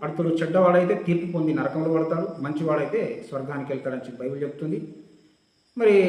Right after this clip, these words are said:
ఐదవ కోణంలో ఆలోచించినప్పుడు అతడు ఇంకేదైనా మానవ జన్మ నుంచి ఇంకేదైనా మరి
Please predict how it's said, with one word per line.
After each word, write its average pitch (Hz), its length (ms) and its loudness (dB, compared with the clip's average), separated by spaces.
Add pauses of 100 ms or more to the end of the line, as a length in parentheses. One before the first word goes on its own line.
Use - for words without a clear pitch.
(500)
ఐదవ 196 240 2
కోణంలో 180 320 0
ఆలోచించినప్పుడు 170 800 2 (800)
అతడు 190 260 4 (760)
ఇంకేదైనా 196 800 2 (220)
మానవ 165 360 4
జన్మ 165 200 2
నుంచి 160 280 2
ఇంకేదైనా 151 720 -2 (1120)
మరి 139 180 0